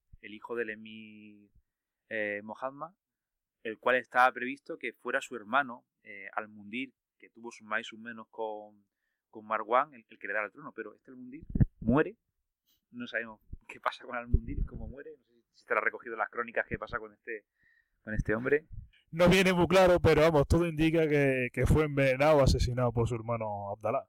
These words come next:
Speaker 2: Eh, sí, sí, parece ser que había entendimiento con, con Abdalá, se conocían de, de su, de su periodo anterior cuando estuvo en, en el ejército, allí en la corte cordobesa, y bueno, y efectivamente llegó, llegó a un acuerdo y Abdalá evidentemente le manda los alarifes.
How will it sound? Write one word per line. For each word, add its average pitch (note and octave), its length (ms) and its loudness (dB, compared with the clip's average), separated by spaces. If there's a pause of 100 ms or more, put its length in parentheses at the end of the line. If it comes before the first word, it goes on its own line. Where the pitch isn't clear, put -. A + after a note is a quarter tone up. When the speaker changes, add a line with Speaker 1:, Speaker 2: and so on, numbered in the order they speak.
(180)
Speaker 2:
Eh, A2+ 300 -10
sí, F3 300 6
sí, F3 200 6
parece C#3+ 280 4
ser E3+ 120 2
que E3+ 60 6
había D3+ 180 6
entendimiento D3 720 2
con, C3 380 4
con C3+ 160 2
Abdalá, C#3 400 6
se D#3 140 4
conocían C3 540 -4
de, B2+ 260 0
de A#2+ 300 0
su, A#2 560 -2
de A2+ 120 -2
su A#2 340 -4
periodo A#2+ 260 -2
anterior A#2+ 320 -2
cuando A#2 180 -6
estuvo A#2 420 -10
en, A2 280 -18 (520)
en B2 140 -4
el A#2+ 100 2
ejército, C3+ 400 0
allí A2+ 120 -2
en A#2 60 -8
la A2+ 100 -4
corte A2+ 220 -4
cordobesa, A#2 540 0 (640)
y D#3+ 140 0
bueno, C3 220 2
y C3 60 -8
efectivamente B2 480 -10
llegó, A2 300 -10
llegó A2+ 180 -8
a A#2 40 -4
un B2 60 -4
acuerdo B2+ 420 2
y C3 140 -2
Abdalá A2+ 340 -2
evidentemente C3 600 -2
le C#3 100 2
manda A#2+ 240 2
los C3 120 4
alarifes. A2+ 400 0